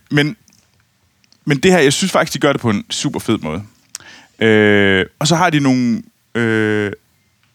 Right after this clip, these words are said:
jeg synes, deres allermest interessante, det er, fordi de har sådan nogle serier af episoder.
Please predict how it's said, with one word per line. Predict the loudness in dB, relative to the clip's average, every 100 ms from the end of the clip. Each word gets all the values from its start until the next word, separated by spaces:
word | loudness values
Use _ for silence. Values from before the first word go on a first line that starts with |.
| _ _ _
jeg | -12
synes, | -10
deres | -2 0 0 -4 0
allermest | 2 2 0 -2 -2 -2 -2
interessante, | -6 -4 -2 -2 -2
det | -2 -2
er, | -2
fordi | -6 -8
de | -4
har | -2 -2
sådan | -4
nogle | -4
serier | -2 0 2 0 -2 -2
af | -2 -2
episoder. | -4 -6 -4 -4 -2 -4